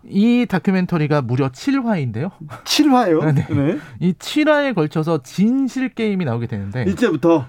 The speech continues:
Speaker 1: 이게 진짜 어떤 영화도 비교가 안 될 정도의 서스펜스입니다.
Speaker 2: 아, 그래요?
Speaker 1: 왜냐면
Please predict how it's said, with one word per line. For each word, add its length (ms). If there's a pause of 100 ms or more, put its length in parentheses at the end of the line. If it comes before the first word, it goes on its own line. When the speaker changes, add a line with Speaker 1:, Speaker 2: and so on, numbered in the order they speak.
(120)
Speaker 1:
이게 500
진짜 340
어떤 500
영화도 440
비교가 420
안 80
될 160
정도의 300
서스펜스입니다. 880
Speaker 2:
아, 160
그래요? 120
Speaker 1:
왜냐면 460